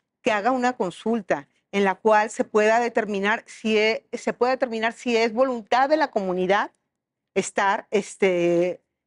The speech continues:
que su autoridad sea precisamente el Consejo Indígena. Si es de-, y se deter-, eh, se hace la consulta, se resuelve que sí, que es voluntad de la comunidad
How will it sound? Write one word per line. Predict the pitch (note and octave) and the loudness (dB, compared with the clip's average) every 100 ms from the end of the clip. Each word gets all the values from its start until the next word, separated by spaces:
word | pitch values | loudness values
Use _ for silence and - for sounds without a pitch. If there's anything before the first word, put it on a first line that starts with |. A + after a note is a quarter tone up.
| _ | _
que | A3 | -4
su | - | 0
autoridad | G#3 A3+ G#3 G#3+ A3 | 0 0 0 0 0
sea | - A#3+ A3+ | 0 0 0
precisamente | G3+ G3+ - G#3 F#3+ F#3 A3+ - | -4 -8 -6 -2 -2 0 -2 -2
el | E3+ | -8
Consejo | - E3 - F3+ G3 | -6 -4 -2 -2 -4
Indígena. | F#3+ A#3+ - G3 D#3+ | -4 -4 -4 -6 -8
Si | - G3 | -4 -2
es | F#3 | 0
de-, | A#3 - - _ _ | -2 -6 -20 _ _
y | B3 D4 E4+ | 4 4 2
se | - A3 | 0 0
deter-, | F#3 G#3+ - | 2 0 0
eh, | G3 | -2
se | - G#3+ | 0 0
hace | G#3+ B3 | 0 -2
la | A#3 | -2
consulta, | B3+ B3+ - E4 - D4 - _ _ | 0 0 2 2 2 0 -4 _ _
se | - F#3+ | -2 0
resuelve | E3+ - F#3 G3 | 2 2 4 4
que | G3+ A#3 | 2 2
sí, | F4+ | 2
que | - F#3 | 2 -2
es | - | -2
voluntad | F#3+ G3 G3 G3+ G3+ | -2 0 0 0 0
de | G#3 | 0
la | G3 | 0
comunidad | A#3 B3+ C#4 B3+ C4 | 0 2 2 2 0